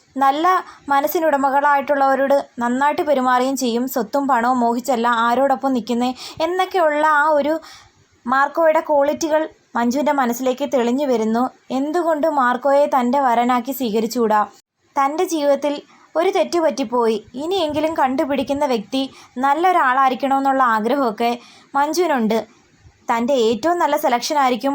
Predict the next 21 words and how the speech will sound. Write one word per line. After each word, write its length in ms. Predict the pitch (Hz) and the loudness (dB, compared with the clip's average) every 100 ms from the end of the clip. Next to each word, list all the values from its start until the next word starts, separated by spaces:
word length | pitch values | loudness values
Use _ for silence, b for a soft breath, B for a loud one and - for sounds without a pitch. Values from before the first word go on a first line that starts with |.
| 262 | 0
മാർക്കോ 360 | 226 226 226 294 | 0 0 0 0
എന്ന് 260 | 294 285 311 320 B B | 0 -2 -4 -6 B B
മനസ്സിലാക്കുന്നുണ്ട് 840 | 240 262 311 320 254 240 247 240 262 | -2 -2 -2 0 0 0 -2 0 0
മഞ്ജു. 420 | 254 220 214 262 294 - _ _ _ | 0 0 -2 -4 -8 -12 _ _ _
തൻ്റെ 280 | 302 294 320 | -2 0 0
രക്ഷകനോടുള്ള 800 | 349 277 302 285 302 311 320 311 320 | 0 0 0 0 2 2 2 2 2
ആരാധന 480 | 247 240 269 269 277 285 - B B B | 2 2 2 2 2 0 -2 B B B
പ്രേമമാണെന്ന് 840 | - 294 311 359 370 294 269 277 294 - | -2 2 2 2 2 2 2 0 -2 -2
മാർക്കോയ്ക്ക് 540 | 233 240 254 302 294 330 | 0 0 0 0 0 0
മനസ്സിലാകുന്നു. 760 | 285 240 269 269 233 226 233 262 - | 0 -2 0 0 0 0 0 -2 -4
അങ്ങനെ 260 | 226 240 247 | -2 0 2
ഒഴിഞ്ഞു 360 | 220 233 285 | 2 0 0
മാറിപ്പോകുന്നുണ്ട് 760 | 302 247 247 247 233 240 233 247 | 0 0 0 -2 -2 0 0 0
മാർക്കോ. 440 | 254 220 202 226 254 - B B B _ _ - | 0 0 0 -2 -4 -6 B B B _ _ -6
അതോടെ 340 | 240 233 240 277 | -2 0 2 0
മഞ്ജു 500 | 294 247 262 254 311 311 | 0 0 0 -2 -4 -2
തൻ്റെ 360 | 294 311 349 | -2 0 -2
ഇഷ്ടം 400 | 285 254 - 277 294 _ - | -2 -2 -2 -2 -2 _ -6
കണ്ണനോട് 520 | 277 262 285 320 349 | -2 0 2 2 2
തന്നെ 240 | 339 277 285 | 0 2 2
അറിയിക്കുന്നു. 640 | 254 240 240 254 226 240 | 2 0 -2 -2 0 0